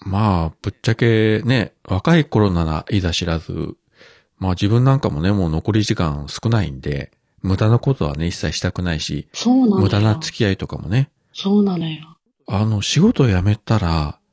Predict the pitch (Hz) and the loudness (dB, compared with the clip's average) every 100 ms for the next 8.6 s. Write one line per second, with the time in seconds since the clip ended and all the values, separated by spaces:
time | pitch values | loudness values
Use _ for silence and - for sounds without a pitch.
0 | _ - 139 185 220 - 202 202 185 127 | _ -4 2 2 2 -2 0 2 4 4
1 | 135 139 143 143 143 135 117 80 - 104 | 4 4 4 2 2 2 2 -2 0 -2
2 | 90 - 71 - 78 76 80 _ _ _ | -2 -4 -8 -8 -8 -8 -10 _ _ _
3 | 120 151 165 156 196 - - 78 - 80 | 0 2 4 4 4 0 -4 -10 -8 -8
4 | - - 127 170 160 165 160 156 95 85 | -2 -2 0 0 0 2 0 0 -2 0
5 | 82 - _ _ _ 107 98 95 95 87 | -4 -8 _ _ _ -2 0 0 0 -2
6 | 87 82 76 69 - 101 - 98 107 208 | -4 -4 -4 -4 -4 -4 -2 0 2 2
7 | 95 117 151 - 80 - 90 - 120 104 | 0 0 0 -2 -6 -6 -4 -2 0 0
8 | 139 78 76 80 82 78 | 0 -2 -2 -4 -4 -4